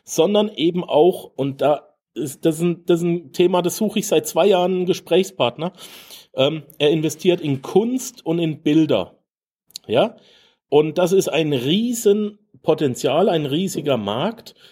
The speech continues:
und das läuft auch schwer unterm Radar. Das zeigt auch,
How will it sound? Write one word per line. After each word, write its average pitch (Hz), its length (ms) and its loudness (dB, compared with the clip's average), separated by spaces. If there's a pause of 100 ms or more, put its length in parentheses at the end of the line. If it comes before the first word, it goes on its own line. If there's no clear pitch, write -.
(180)
und 160 720 -2 (300)
das - 260 -2
läuft 147 480 2
auch 131 180 0
schwer 135 300 0
unterm 147 260 -2
Radar. 135 340 0
Das 175 220 -4
zeigt 208 280 -2
auch, 135 260 0